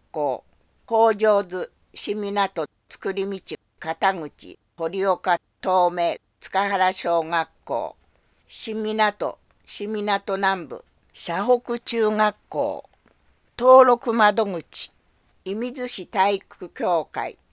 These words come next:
新湊愛心軽金属スポーツセンター内、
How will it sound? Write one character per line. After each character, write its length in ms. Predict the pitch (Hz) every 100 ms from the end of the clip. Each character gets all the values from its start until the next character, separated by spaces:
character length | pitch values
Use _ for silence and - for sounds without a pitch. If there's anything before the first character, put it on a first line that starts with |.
| _
新 280 | - - 233
湊 360 | 233 226 220 180
愛 200 | 170 190
心 260 | - 202 196
軽 240 | 247 196
金 260 | - 190 170
属 280 | 165 -
ス 120 | 151 -
ポ 200 | 214 208
ー 40 |
ツ 140 | 196
セ 180 | 190 185
ン 100 | 185
タ 240 | - 180 165
ー 40 |
内、 280 | 151 123 -